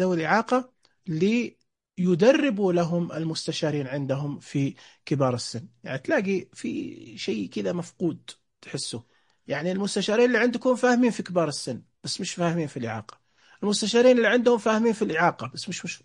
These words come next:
مش فاهمين في كبار السن. أنت جيب هذا وجيب هذا، وخلي هذول يشتغلوا مع هذول، وهذول يكملون نقص هذا، هؤلاء.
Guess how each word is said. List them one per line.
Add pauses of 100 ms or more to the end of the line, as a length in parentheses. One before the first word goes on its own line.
مش
فاهمين
في (400)
كبار
السن.
أنت
جيب
هذا (260)
وجيب
هذا،
وخلي
هذول (280)
يشتغلوا
مع
هذول،
وهذول
يكملون
نقص
هذا، (380)
هؤلاء.